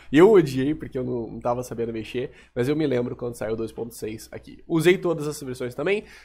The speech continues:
Dois ponto cinco Series, de dois mil e nove a dois mil e onze. Isso aqui era, em tese... Ah não, foi na dois ponto cinco que eles lançaram a versão nova?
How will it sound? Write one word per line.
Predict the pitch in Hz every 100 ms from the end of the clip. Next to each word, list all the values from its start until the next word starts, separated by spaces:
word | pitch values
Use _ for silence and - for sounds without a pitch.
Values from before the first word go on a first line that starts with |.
| -
Dois | 254 330 330
ponto | 277 277
cinco | 247 - 233 226
Series, | - 226 147
de | 113
dois | 139 151
mil | 175
e | 202
nove | 160 170 170 175
a | 143
dois | 151 143
mil | 165
e |
onze. | 156 185 185 196 - -
Isso | 190 226
aqui | 214 220
era, | 220 214 - -
em | 277
tese... | - 185 214 -
Ah | 240
não, | 233 202
foi | 170
na | 165
dois | 175 170
ponto | 180 175
cinco | - 156
que | 160
eles | 160 156
lançaram | 147 143 120 120
a |
versão | 113 110 110 107 107 110 101 -
nova? | - 123 139 107 113